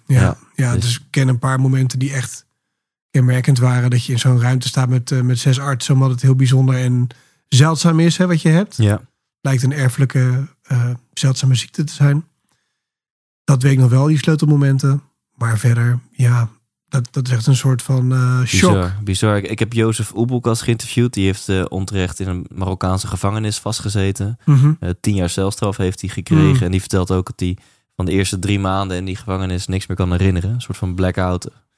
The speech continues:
Speaker 2: En dat, dat,
Speaker 1: Ja.
Speaker 2: eh, bizar dat, dat je brein dat dus kan doen. Als je zo'n traumatisch jaar hebt,
Speaker 1: Ja.
Speaker 2: dat in jouw geval dat je daar, eh, bijna niks meer van kan herinneren.
Speaker 1: En ook gelukkig, denk ik.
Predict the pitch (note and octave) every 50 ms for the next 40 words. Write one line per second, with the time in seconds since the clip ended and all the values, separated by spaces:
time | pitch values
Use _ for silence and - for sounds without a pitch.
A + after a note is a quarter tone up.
0 | _ _ _ _ _ _ _ _ _ - F2 F2+ F2 F2+ F2 - _ - B2+ B2+
1 | B2+ C#3 D3+ F2+ F2+ F2 F2 E2+ D2 E2 E2+ - - _ _ _ F2+ G2 G#2 F#2+
2 | A#2 A2 G#2 G2+ G2+ G2 F#2+ G2+ G2+ - - F#2+ G2 G#2 A2 G#2+ G#2+ G2+ G#2 G2+
3 | - - G#2 G2+ G2 G#2 F#2+ F2+ E2+ F2 F#2 - F#2 G2 F#2+ F#2+ - - F#2+ G2
4 | G2 G2 F#2+ G2+ F#2+ G2 G2+ G2+ G#2+ A2 G#2+ G#2+ G#2+ A2 - - - B2+ A#2 B2
5 | C3+ C3 C3+ - - _ _ _ - F#2+ - F#2+ F#2+ F#2+ G2 G2 - G2+ - G2
6 | F#2+ F#2 F#2+ - - F#2+ F2+ F#2+ F#2+ F#2 F#2 F#2 F#2+ F#2+ F2+ G2 G2+ G2+ A2 A2
7 | G#2+ G#2 G2+ - G#2 G2 G2 F2+ F#2+ F#2+ F#2 F#2+ G#2 G#2 G2 F2+ F2+ G2 G#2 -
8 | D#3 D#3 E3+ D#3+ - - D#3 C#3+ E3 F#3 - F3+ D3 C#3 C3 A#2+ - B2 A#2 -
9 | - _